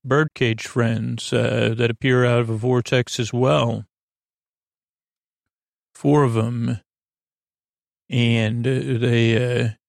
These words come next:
they, they do, they're also trick-or-treaters, so they take, they say, "We're gonna hear you, take you on trick-or-treating, Missus Rook, uh,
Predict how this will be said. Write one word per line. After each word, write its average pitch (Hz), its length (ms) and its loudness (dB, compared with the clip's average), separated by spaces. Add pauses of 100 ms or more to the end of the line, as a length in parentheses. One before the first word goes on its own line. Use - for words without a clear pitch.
(280)
they, 131 440 0
they 127 280 2
do, 123 300 0
they're 127 640 2
also 131 340 0
trick-or-treaters, 123 880 -2
so 120 200 -2
they 120 140 2
take, 123 300 -2
they 123 220 -2
say, - 160 -4
"We're 127 160 0
gonna 135 120 0
hear 143 240 2
you, 123 240 0
take 131 300 -2
you 123 140 2
on 117 280 0
trick-or-treating, 127 560 0
Missus 117 340 -4
Rook, 123 400 -2
uh, 127 380 0